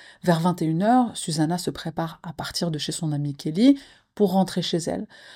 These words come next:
Comme à son habitude, elle active l'application Live trois cent soixante qui permet à sa mère de suivre son trajet. Elle a quinze minutes de marche entre le complexe Sterling Appartement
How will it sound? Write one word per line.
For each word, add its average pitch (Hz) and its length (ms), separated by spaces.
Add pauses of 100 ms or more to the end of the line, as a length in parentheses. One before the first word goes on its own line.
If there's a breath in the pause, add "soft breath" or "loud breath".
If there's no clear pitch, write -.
Comme 240 180
à 220 60
son 190 180
habitude, 165 640
elle 160 100
active 165 340
l'application 160 760
Live 175 220
trois - 180
cent 156 160
soixante - 500 (420 loud breath)
qui 247 120
permet 175 480
à 160 80
sa - 160
mère 175 260
de 143 100
suivre 165 380
son 160 180
trajet. 151 360 (160)
Elle 156 80
a 151 60
quinze 226 280
minutes 185 240
de 147 100
marche 151 380
entre 165 240
le 151 80
complexe 160 540 (140)
Sterling 214 440
Appartement 160 540